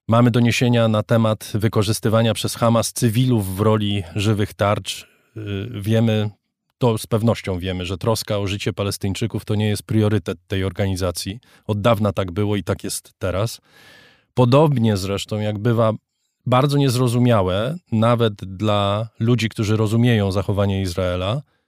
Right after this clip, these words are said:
zachowanie armii izraelskiej, która regularnie bombarduje miejsca takie jak na przykład Khan Yunis na południu strefy Gazy, gdzie ludzie ponoć mieli być bezpieczni według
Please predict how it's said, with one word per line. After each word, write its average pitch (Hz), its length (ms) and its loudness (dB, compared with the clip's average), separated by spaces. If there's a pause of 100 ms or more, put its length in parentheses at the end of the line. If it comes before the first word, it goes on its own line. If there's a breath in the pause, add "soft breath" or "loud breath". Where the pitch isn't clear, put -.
(140)
zachowanie 143 580 2
armii 147 460 2
izraelskiej, 131 580 0
która 110 280 0
regularnie 139 580 4
bombarduje 123 640 2
miejsca 117 500 0
takie 113 280 -2
jak 107 200 -2
na 107 80 0
przykład 107 420 -4
Khan 117 280 2
Yunis 110 600 0
na 104 120 -2
południu 113 460 2
strefy 107 360 -2
Gazy, 95 420 -2 (560 soft breath)
gdzie 107 300 2
ludzie 139 420 4
ponoć 127 460 0
mieli 135 280 4
być 123 200 2
bezpieczni 107 680 -2
według 92 420 -6